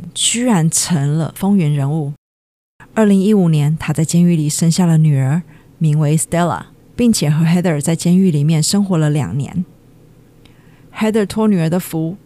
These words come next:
可以因为女儿要定期看医生而不停进出监狱，而且每次有相机在的时候，Heather 一定会对相机保持微笑。不止如此，她在监狱中还被狱警称为是一位好母亲。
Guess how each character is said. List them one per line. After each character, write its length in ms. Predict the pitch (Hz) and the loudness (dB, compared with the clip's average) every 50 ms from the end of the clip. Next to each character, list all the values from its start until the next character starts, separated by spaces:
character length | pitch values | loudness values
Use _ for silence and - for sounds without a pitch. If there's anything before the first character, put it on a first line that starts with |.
| - - - | -20 -20 -6
可 120 | - 208 185 | -4 -2 0
以 100 | 175 135 | 0 0
因 140 | 165 180 | 2 2
为 120 | 190 190 185 | 2 4 4
女 180 | 175 165 156 | 4 2 2
儿 220 | 151 147 147 147 156 | 0 0 0 0 0
要 120 | 175 185 | -2 -2
定 220 | 180 - 226 214 190 | -2 0 0 0 2
期 140 | - 185 | 0 -2
看 220 | 185 - 202 226 220 | -4 -2 0 2 2
医 120 | 220 226 | 2 2
生 340 | 214 - - 226 226 233 240 - | 2 0 0 0 0 0 -2 -4
而 160 | - 180 175 | -2 -2 -2
不 140 | 160 - 180 | 0 -2 -4
停 260 | 175 - - 151 156 | -4 -4 -4 -4 -4
进 200 | 160 - 190 185 | -2 0 0 0
出 200 | 170 - - 175 | 0 0 -2 -4
监 240 | 165 - 185 175 180 | -2 0 0 0 0
狱， 220 | 196 208 180 156 - - - - - - - | 0 0 -2 -2 -4 -10 -20 -20 -20 -20 -12
而 100 | _ 185 196 | _ -2 -2
且 220 | - - - 214 | -2 0 0 2
每 220 | 214 208 170 131 123 | 2 2 0 0 -2
次 420 | - - - 247 240 202 165 - - | -4 -4 -4 -2 -2 -2 -2 -4 -6
有 120 | 151 139 | -6 -6
相 200 | 139 - 175 175 | -2 0 0 0
机 120 | 160 160 170 | 0 -2 0
在 140 | 160 185 | 0 0
的 80 | 165 160 | 0 0
时 220 | 151 - - - | 0 -2 -2 -4
候， 280 | 143 - - 220 180 165 - - - - - - | -4 -4 -2 -4 -4 -4 -8 -14 -20 -20 -20 -14
Heather 320 | - - 277 269 269 214 - | -4 -4 -2 0 0 -2 -2
一 140 | - 165 180 | -2 -4 -6
定 260 | - - 247 247 226 | -4 -2 0 0 0
会 200 | 208 - 226 190 | 2 2 0 0
对 160 | - 190 165 | 2 0 0
相 200 | 143 - 160 151 | 0 0 -2 -2
机 160 | 143 - 147 | -2 -4 -6
保 200 | 151 - 101 - | -6 -6 -10 -8
持 260 | - - - - 147 | -6 -6 -6 -4 -4
微 140 | 131 123 107 | -6 -6 -6
笑。 280 | 139 - - 127 78 - - - - - - - - - - _ - - - _ _ - - - - - | -6 -4 -4 -6 -6 -8 -14 -20 -20 -20 -20 -20 -20 -20 -20 _ -20 -20 -20 _ _ -20 -20 -20 -20 -2
不 140 | - 226 214 | 0 0 0
止 160 | - - 175 | 2 0 0
如 180 | 160 151 160 175 | 0 0 0 -2
此， 300 | - - - 175 - - - - - - - | -2 -2 -4 -4 -6 -10 -20 -20 -20 -20 -6
她 100 | - 196 | -4 0
在 120 | 180 185 | 0 0
监 180 | 175 - 185 185 | 0 0 2 2
狱 100 | 190 190 | 2 2
中 240 | 175 - 190 175 190 | 2 0 -2 -2 -2
还 280 | 185 - - 170 156 | -4 -4 -4 -4 -4
被 200 | 165 - 202 190 - - | -2 -2 -4 -4 -2 -4
狱 180 | 190 226 196 | -4 -4 -2
警 320 | 165 - - 139 101 78 - 196 - | -4 -4 -6 -8 -8 -10 -12 -14 -12
称 320 | - - - 220 220 226 | -10 -4 -2 0 0 0
为 200 | 208 170 143 147 | 0 0 -2 -2
是 220 | 156 - - - 190 | -2 -4 -4 -4 -2
一 120 | - 147 | -2 -2
位 200 | 147 147 156 143 | 0 0 0 0
好 300 | 147 139 - 135 113 107 | -2 -2 -4 -6 -4 -2
母 200 | 151 147 131 - | -4 -4 -4 -4
亲。 380 | - - - - - 180 180 | -6 -6 -6 -6 -8 -8 -8